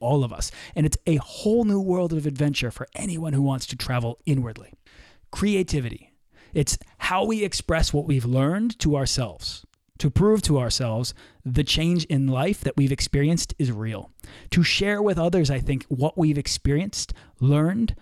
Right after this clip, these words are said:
uh, educed from within or programmed into ourselves. I'd encourage you, honestly, to hang out for this chat because the further we go, I think the deeper it gets. And I really believe we begin to touch on the heart of the matter at play here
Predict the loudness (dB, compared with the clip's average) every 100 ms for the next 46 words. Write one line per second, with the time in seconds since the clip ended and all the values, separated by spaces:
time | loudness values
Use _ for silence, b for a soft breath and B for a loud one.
0 | b b -2 -2 0 0 -2 2 4 4
1 | 0 -6 -6 -2 2 2 2 2 0 -2
2 | 0 0 2 0 0 0 0 0 -2 -2
3 | -4 -4 -6 -8 -14 -18 _ _ b b
4 | b b b -4 -4 -4 -2 -2 -2 -4
5 | 0 4 2 0 -2 -2 -2 -2 -4 -4
6 | -2 -2 0 0 -2 -4 -4 -8 -18 -8
7 | -8 -2 -2 -2 -4 -8 -8 -10 -8 -10
8 | B B 2 4 6 6 4 4 2 -2
9 | -8 _ -2 0 0 -2 0 -2 -2 -6
10 | -10 -10 -8 -2 2 2 2 2 2 4
11 | 4 2 B B B 2 2 4 0 0
12 | 0 0 0 0 -2 0 0 2 2 2
13 | 2 2 0 -2 0 0 0 -2 -2 -2